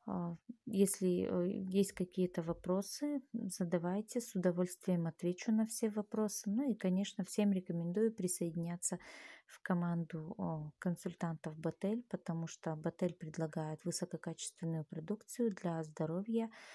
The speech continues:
и красоты. Если есть желание попробовать продукцию, всем рекомендую.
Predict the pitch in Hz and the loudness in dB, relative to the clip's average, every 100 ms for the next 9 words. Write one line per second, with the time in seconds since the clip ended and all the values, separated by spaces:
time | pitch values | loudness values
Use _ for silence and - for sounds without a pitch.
0 | - - _ _ - - 196 226 240 - | -20 -20 _ _ -8 -2 0 0 -4 -6
1 | - 180 - 160 - 156 156 _ _ _ | -2 0 -2 -6 -6 -6 -6 _ _ _
2 | _ _ _ _ _ _ 196 190 - 190 | _ _ _ _ _ _ 2 2 2 -2
3 | 180 175 175 175 170 _ _ _ _ _ | -2 0 -2 -6 -10 _ _ _ _ _
4 | _ _ _ _ _ - 196 180 - 165 | _ _ _ _ _ 0 2 2 2 0
5 | 180 226 262 277 277 _ - 208 - 226 | 2 4 4 2 -2 _ -4 -2 2 0
6 | 220 226 220 - 208 196 214 - - 202 | 2 2 0 0 -2 0 -2 -4 -2 -2
7 | 185 - 240 240 185 - 160 160 160 160 | -2 2 6 6 4 0 -4 -2 -4 -4
8 | 170 | -6